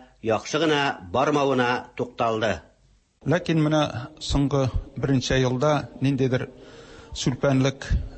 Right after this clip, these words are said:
Speaker 2: сизелә башлады, ниндидер тынычлану, битарафлык дип әйтер идем мин. Ул инде кайбер районнарга барсаң да сизелә. Мәсәлән, кайбер район үзәкләрендә татар мәктәпләре, татар гимназияләре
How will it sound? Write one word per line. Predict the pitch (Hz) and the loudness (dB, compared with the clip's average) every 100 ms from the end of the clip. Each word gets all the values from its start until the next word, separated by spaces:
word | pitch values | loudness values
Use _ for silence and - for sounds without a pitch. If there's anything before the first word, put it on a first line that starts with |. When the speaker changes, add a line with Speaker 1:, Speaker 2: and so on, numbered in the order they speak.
| - | -12
Speaker 2:
сизелә | - 135 139 147 | -4 0 2 2
башлады, | 147 - 160 156 165 143 - - | 0 0 0 2 0 -2 -8 -8
ниндидер | 127 123 127 127 - | 0 2 2 0 -2
тынычлану, | 135 123 - 131 120 127 143 - | 0 0 2 2 4 2 0 -4
битарафлык | 117 131 127 117 110 151 135 - | -6 0 2 2 0 -2 -4 -6
дип | - 135 127 | -4 -2 0
әйтер | 139 147 143 | -2 0 0
идем | 139 147 | 2 2
мин. | 147 143 - - | 0 -2 -8 -4
Ул | 131 139 | 0 2
инде | 120 120 120 - - | 2 0 -2 -6 -2
кайбер | 127 120 123 | 0 2 2
районнарга | 123 120 123 120 135 | 2 4 2 2 0
барсаң | 143 - 143 | 0 0 2
да | 139 | 0
сизелә. | - 135 139 135 123 - - - | 0 -2 0 0 -2 -6 -10 -6
Мәсәлән, | 117 120 117 117 113 - - - | -2 0 2 2 -2 -10 -20 -6
кайбер | 117 113 120 | -2 0 2
район | 120 123 123 127 | 4 4 2 0
үзәкләрендә | 117 123 120 127 123 131 139 131 - - - | -2 -2 0 0 0 2 2 0 -2 -12 -4
татар | 120 123 120 | -2 0 0
мәктәпләре, | 131 - 127 131 123 123 | 0 -2 -2 0 0 0
татар | 120 120 113 | -2 0 0
гимназияләре | 117 113 110 107 120 113 110 | 0 2 2 0 2 2 2